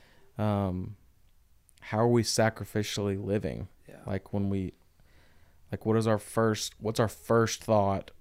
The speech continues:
Speaker 1: when we, when we get that next stimmy? You know,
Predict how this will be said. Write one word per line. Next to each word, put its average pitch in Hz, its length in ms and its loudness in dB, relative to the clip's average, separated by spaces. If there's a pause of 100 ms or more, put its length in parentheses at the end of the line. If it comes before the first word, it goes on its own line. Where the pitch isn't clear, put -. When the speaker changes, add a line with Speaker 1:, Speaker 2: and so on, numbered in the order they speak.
Speaker 1:
when 104 260 -2
we, 98 320 -4 (1000)
when 107 160 -2
we 104 80 0
get 101 220 -2
that 82 160 0
next - 320 -4
stimmy? 87 340 -2 (220)
You 107 140 0
know, 98 160 0